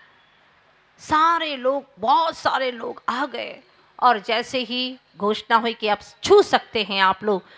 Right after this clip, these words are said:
और लोग पागलों जैसे दौड़ रहे हैं महल के अंदर, छू रहे हैं, स्पर्श कर रहे हैं।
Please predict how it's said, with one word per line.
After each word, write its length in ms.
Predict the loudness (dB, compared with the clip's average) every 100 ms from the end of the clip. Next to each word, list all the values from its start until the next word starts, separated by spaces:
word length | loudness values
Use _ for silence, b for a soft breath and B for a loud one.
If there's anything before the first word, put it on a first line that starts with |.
| b -6
और 400 | -2 0 0 -2
लोग 400 | -4 -2 0 -2
पागलों 580 | _ -2 -2 -2 -4 -4
जैसे 320 | -6 -8 -10
दौड़ 360 | -8 -2 0
रहे 160 | 0 -2
हैं 100 | -4
महल 340 | -4 -2 -2
के 160 | -2 -6
अंदर, 400 | -4 -4 -6 -6 b b -10
छू 240 | -6 -6
रहे 120 | -6
हैं, 140 | -6 -8
स्पर्श 420 | -8 -8 -6 -6
कर 200 | -2 -2
रहे 220 | -2 -8
हैं। 460 | -8 -10 -12 -16